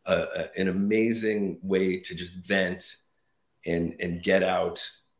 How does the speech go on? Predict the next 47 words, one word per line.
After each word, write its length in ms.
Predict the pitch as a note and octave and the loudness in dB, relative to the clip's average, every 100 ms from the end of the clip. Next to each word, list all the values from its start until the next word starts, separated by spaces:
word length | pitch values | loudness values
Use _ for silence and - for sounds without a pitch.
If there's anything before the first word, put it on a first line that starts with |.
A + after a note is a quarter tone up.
| _ _ _ | _ _ _
so 360 | - - C3+ B2+ | -8 0 4 4
much 440 | A#2 G#2+ - - | 4 2 0 -4
that 100 | G#2+ | -2
we 160 | F#2+ F2+ | -2 -2
had 300 | - G#2 F#2 | 2 2 0
to 100 | G2 | -4
say 320 | - G#2 G2 | -2 2 2
and 100 | F#2+ | 0
so 140 | - G#2+ | 0 -2
much 180 | G2+ | 0
that 120 | G2+ F2 | -2 -4
we've 180 | F2 | -4
sort 180 | - G2 | -4 -4
of 120 | F2 | -2
kept 280 | - F2+ - | -2 -4 0
bottled 300 | F#2+ F#2 F2 | 2 2 0
up 140 | E2+ - | -2 -6
in-, 120 | F2+ E2+ - G2+ | -12 -12 -6 0
bottled 260 | G2 F#2 | 0 0
up 100 | F#2 | -4
inside. 600 | - - E3 C3+ A#2+ A2 - - - - - | -6 2 6 6 4 2 0 -12 -20 -6 2
And 180 | A#2+ | 4
for 100 | A2+ | 4
him, 240 | A#2 C3 A2+ | 4 6 6
all 100 | G2 | 4
the 80 | G2 | 2
stuff 300 | - F#2+ - | 2 2 0
that 80 | |
he 120 | F2 E2 | -8 -6
dealt 340 | F2 F#2+ D#2+ | 2 4 4
with 200 | F2 - | 0 -4
just 240 | F2+ - - | -8 -10 -8
came 260 | G2+ F2+ | -2 0
out 300 | F2+ F2+ E2+ - _ - - _ | 2 0 -4 -10 _ -20 -20 _
in 120 | G2 | 0
his 220 | F2+ E2+ E2+ | 2 2 4
lyrics 500 | G2 F#2+ F#2 - - E2+ | 6 6 4 0 -6 -2
and 460 | E2+ E2 D#2+ D#2 - | 0 0 -4 -8 -4
in 120 | - F#2 | 0 0
his 140 | F2 | 0
vocal 300 | E2+ F#2 - | -2 -4 -4
performances, 800 | F#2 E2+ E2 D2 C#2+ D#2 C#2 - - _ _ _ | -14 -6 -4 -4 -8 -8 -8 -12 -18 _ _ _
which 180 | A#2 G2 | 4 6
is 120 | G#2+ | 4
very 520 | F#2+ G2 A2+ A#2 G#2+ | 2 8 12 12 10
different 500 | F2+ F2+ - E2 D#2+ | 4 2 2 -4 -4
than, 540 | E2+ E2 E2 D#2+ D2+ | -2 -2 -2 -6 -10